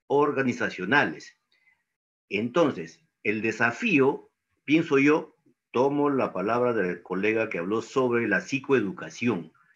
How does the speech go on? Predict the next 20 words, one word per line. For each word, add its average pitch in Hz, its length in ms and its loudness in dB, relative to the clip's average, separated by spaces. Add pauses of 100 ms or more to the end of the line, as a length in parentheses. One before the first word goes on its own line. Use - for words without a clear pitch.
(400)
Tenemos 202 520 2
que 120 160 0
comenzar 113 580 0
con 101 200 -4
la 92 120 -4
psicoeducación, 139 1300 -2 (420)
pero 123 480 2
¿a 98 160 -2
quiénes? 123 540 0 (840)
Debemos 165 340 2
que 190 60 -12
comenzar 147 680 2
con 113 360 0
los 101 220 -2
mandos 160 480 2
superiores 110 800 2 (400)
para 101 380 2
que 113 260 2
ellos 180 380 2
mismos 151 760 -4